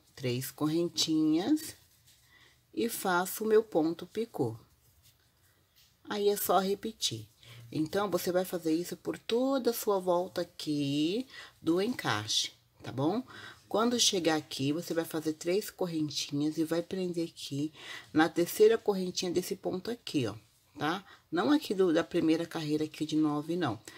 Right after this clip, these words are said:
Nessa carreira aqui onde vai o picô, você vai aqui na terceira correntinha e vai prender com ponto baixíssimo, tá? Aí, você vai arrematar o seu trabalho. Eu vou arrematar o meu trabalho,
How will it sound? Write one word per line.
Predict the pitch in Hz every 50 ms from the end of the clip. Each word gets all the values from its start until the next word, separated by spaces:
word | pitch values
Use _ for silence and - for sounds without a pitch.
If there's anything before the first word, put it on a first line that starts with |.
| - - - -
Nessa | - 135 143 147 - 160
carreira | - 165 156 151 151 147
aqui | 156 156 -
onde | 147 143 156 160
vai | 151 160 156
o | 160
picô, | 160 - - 202 - _ - 135 110 107
você | - - 127
vai | 123 127
aqui | 127 - -
na | 135 127 127
terceira | - - 139 135 - 175 185 196
correntinha | - - 196 190 180 165 156 - - 143 151 165 175 - - - - - - - _
e | 165 170
vai | 175 175 175
prender | - 214 220 208 196 190 180 185
com | - 202 196
ponto | 190 - 190 190 185 -
baixíssimo, | 185 185 196 208 208 - - - 113 104 - - - - 107 107 - - - - - - - - - - - _ _ _ _ _ _ _ _ _ _ _ _ _ _ _ _ _ _ _ _ _
tá? | - 127 160 175 - - - - - -
Aí, | - 127 120
você | 123 131 139 - 165 160
vai | 147 151 156 151
arrematar | 160 151 160 180 208 214 208 202 - 185 170
o | 175 170
seu | - - 180
trabalho. | - - 208 208 202 151 113 110 139 - 123 - - - - - - - - - _ _
Eu | - 220 240
vou | 233 226 196 175
arrematar | 175 156 147 147 151 143 139 135 - - - 101 - 117 120 135 156
o | 165
meu | 151 131
trabalho, | 135 - - 113 107 107 104 101 101 107 120 131 151 -